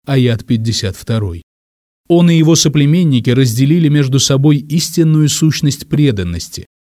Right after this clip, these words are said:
И долей его соплеменников стала преданность изваяниям, тогда как его долей стала преданность величественному Господу.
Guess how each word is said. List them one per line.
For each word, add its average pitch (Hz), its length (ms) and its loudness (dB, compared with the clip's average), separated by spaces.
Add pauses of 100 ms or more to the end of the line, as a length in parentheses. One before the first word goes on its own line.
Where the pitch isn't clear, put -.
(340)
И 160 120 0
долей 196 340 2
его 170 260 2
соплеменников 160 840 0
стала 151 340 0
преданность 131 640 0
изваяниям, 143 760 0 (320)
тогда 156 300 2
как 151 200 -2
его 143 320 2
долей 101 380 0 (200)
стала 160 360 0
преданность 165 840 0
величественному 131 1040 0
Господу. 92 580 -6